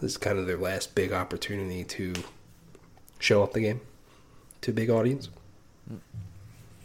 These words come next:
Speaker 2: Yeah. Uh, got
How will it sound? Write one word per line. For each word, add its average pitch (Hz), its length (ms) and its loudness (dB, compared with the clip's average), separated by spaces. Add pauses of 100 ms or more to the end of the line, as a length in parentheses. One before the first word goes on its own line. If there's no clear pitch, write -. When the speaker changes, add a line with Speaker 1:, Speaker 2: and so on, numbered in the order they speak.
(220)
Speaker 2:
Yeah. 101 80 -12 (2250)
Uh, 147 520 -6 (1500)
got 139 180 -4